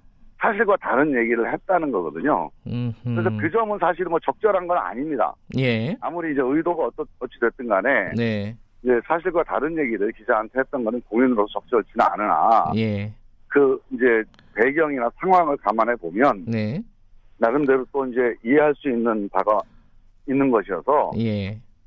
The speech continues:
Speaker 1: 어, 이건 뭐, 그걸 거짓말이라고 하기는 어려울 것 같아요.
Speaker 2: 예.
Speaker 1: 네.
Speaker 2: 근데 이제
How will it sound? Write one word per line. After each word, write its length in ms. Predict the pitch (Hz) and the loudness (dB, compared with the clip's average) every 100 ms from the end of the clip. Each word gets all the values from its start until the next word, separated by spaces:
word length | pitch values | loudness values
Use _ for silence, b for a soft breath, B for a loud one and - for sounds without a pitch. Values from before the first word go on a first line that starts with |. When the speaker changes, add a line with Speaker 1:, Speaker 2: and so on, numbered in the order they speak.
| - - | -20 -10
Speaker 1:
어, 120 | 95 98 | -4 -2
이건 220 | 117 143 | 0 0
뭐, 100 | 131 | -2
그걸 420 | - 139 180 170 | 2 4 6 4
거짓말이라고 720 | 139 120 131 139 123 113 107 | 2 -2 0 0 0 -2 -2
하기는 260 | 110 113 120 | -4 -4 -4
어려울 300 | 87 95 90 | -2 -2 -2
것 200 | - 58 - | -4 -6 -4
같아요. 160 | 60 - - | -10 -8 -6
Speaker 2:
예. 460 | 113 107 107 104 | -4 -4 -6 -8
Speaker 1:
네. 600 | 104 - - - - 78 - - | -10 -14 -18 -18 -12 -12 -12 -6
Speaker 2:
근데 180 | 202 247 | -2 0
이제 220 | 220 240 | 2 0